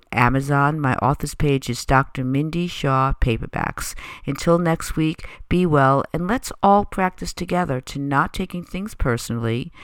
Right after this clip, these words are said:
to not feeling we're being criticized when someone has a different point of view than we do, and to not needing external praise because we are reflecting on our own behaviors and we are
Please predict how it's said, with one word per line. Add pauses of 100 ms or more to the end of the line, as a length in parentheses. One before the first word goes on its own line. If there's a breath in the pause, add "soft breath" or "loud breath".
(200 loud breath)
to
not
feeling (580)
we're
being
criticized
when
someone
has
a
different
point
of
view (260 loud breath)
than
we
do, (280 loud breath)
and
to
not
needing
external
praise
because
we (120)
are (680 loud breath)
reflecting (320)
on
our
own
behaviors
and
we
are